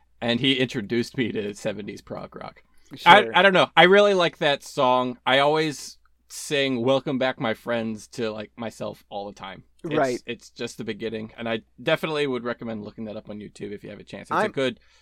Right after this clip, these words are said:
Speaker 1: stupid gonzo prog song.
Speaker 2: I was always more of a, um, uh, Yes guy
Speaker 1: Yes is
Speaker 2: myself.
Speaker 1: excellent.
Speaker 2: Yes is great.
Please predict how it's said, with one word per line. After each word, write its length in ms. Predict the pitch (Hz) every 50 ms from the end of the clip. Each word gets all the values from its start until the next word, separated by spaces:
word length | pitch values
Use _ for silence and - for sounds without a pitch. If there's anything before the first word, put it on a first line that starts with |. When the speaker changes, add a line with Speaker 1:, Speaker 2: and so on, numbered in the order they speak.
| _
Speaker 1:
stupid 680 | _ - - - - - 170 165 - 165 151 135 117 98 _ _ _ -
gonzo 440 | - 139 123 120 120 107 123 117 101
prog 320 | - - 107 104 104 104
song. 280 | - - 107 101 - - _ _ -
Speaker 2:
I 160 | 160 175 214
was 240 | 233 254 220 143 156
always 500 | 156 156 147 147 147 143 135 131 117 110
more 340 | 131 131 131 131 123 123 123
of 140 | 120 107 120
a, 360 | 120 120 120 117 117 117 - - -
um, 720 | 117 117 117 113 113 110 107 107 110 107 104 101 90 - _ _ _ _ _ _ _ - - -
uh, 240 | - 123 120 117 110 110
Yes 640 | 113 143 160 160 - - - - - - - - _ _ - 113
guy 460 | 135 127 110 104 101 82 82 82 - _ _ _ _ _ _ -
Speaker 1:
Yes 220 | - 185 220 190
is 60 | 113
Speaker 2:
myself. 460 | - 139 - 127 117 110 90 90 -
Speaker 1:
excellent. 200 | - - _ - _ _ _ _
Speaker 2:
Yes 260 | - 139 147 - - -
is 100 | 151 123
great. 540 | - - 104 113 113 87 64 - - - -